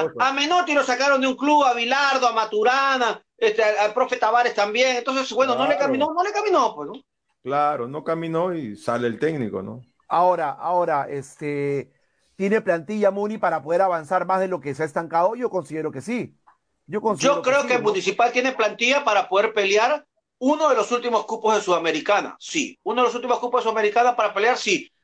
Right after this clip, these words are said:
Speaker 2: Pero por como está hoy por hoy, como te reitero, los, los dos
Speaker 1: Pero,
Speaker 2: últimos, los dos
Speaker 1: pero
Speaker 2: próximos
Speaker 1: está,
Speaker 2: partidos
Speaker 1: Negrini,
Speaker 2: son
Speaker 1: Negrini,
Speaker 2: cruciales. Si no, si
Speaker 1: está
Speaker 2: no gana
Speaker 1: dos.
Speaker 2: seis puntos, si no gana seis puntos, te, este, se, se, este, pelea a la baja, ¿no? Y si los gana,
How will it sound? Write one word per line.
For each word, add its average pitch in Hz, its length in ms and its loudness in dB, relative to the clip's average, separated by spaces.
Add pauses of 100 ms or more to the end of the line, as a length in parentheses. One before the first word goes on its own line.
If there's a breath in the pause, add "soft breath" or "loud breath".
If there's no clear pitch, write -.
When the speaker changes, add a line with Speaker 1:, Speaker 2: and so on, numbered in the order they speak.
(100)
Speaker 2:
Pero 180 260 0
por 180 160 0
como 180 240 0
está 233 240 2
hoy 262 120 2
por 226 180 2
hoy, 269 160 2
como 214 180 -4
te - 80 0
reitero, 175 380 2
los, 175 240 0
los 160 240 -2
dos 247 240 0
Speaker 1:
Pero, 127 220 2
Speaker 2:
últimos, 131 220 -2
los 151 200 0
dos 190 180 0
Speaker 1:
pero 156 120 -4
Speaker 2:
próximos 214 260 0
Speaker 1:
está, 190 100 2
Speaker 2:
partidos 240 320 2
Speaker 1:
Negrini, 180 380 -4
Speaker 2:
son 254 160 2
Speaker 1:
Negrini, 135 80 -6
Speaker 2:
cruciales. 220 600 0 (120)
Si 220 180 -2
no, 269 200 4
si - 120 -4
Speaker 1:
está 226 140 2
Speaker 2:
no 262 60 4
gana 269 220 2
Speaker 1:
dos. 240 80 -2
Speaker 2:
seis 262 200 -4
puntos, 302 500 0 (240)
si - 160 -2
no 269 160 2
gana 285 220 2
seis 262 160 0
puntos, 294 560 0 (640)
te, 175 260 0
este, 170 180 -2
se, 175 300 0
se, 160 460 2
este, 147 440 0
pelea 160 300 0
a 185 40 0
la 165 100 0
baja, 180 280 0
¿no? 165 160 -6
Y 180 100 -8
si 185 140 -2
los 180 160 2
gana, 269 480 2